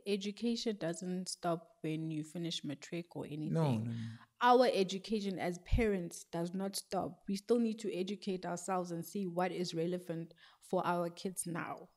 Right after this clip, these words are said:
Speaker 1: you know?
Speaker 2: Yes.
Speaker 1: Because what was relevant then is not what is relevant now.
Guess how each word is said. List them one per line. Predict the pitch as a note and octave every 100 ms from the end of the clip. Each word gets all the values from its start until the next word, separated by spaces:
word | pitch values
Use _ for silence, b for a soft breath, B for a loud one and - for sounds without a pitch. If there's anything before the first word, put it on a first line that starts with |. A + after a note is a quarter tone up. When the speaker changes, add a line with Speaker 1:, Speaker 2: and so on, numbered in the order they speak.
| - -
Speaker 1:
you | E3+
know? | A#2+
Speaker 2:
Yes. | G3+ B B -
Speaker 1:
Because | G#3+ G#3+ G#3
what | F#3+ A3
was | B3 A3
relevant | F3+ G#3+ G#3 G3 F#3+ F3+
then | E3+ F#3 E3 E3+
is | G3 E3+
not | F#3+ G3 G#3+
what | F3+ E3 E3
is | E3 D#3+
relevant | D#3+ D#3+ D#3 D#3 D#3+ -
now. | E3 B2+ C3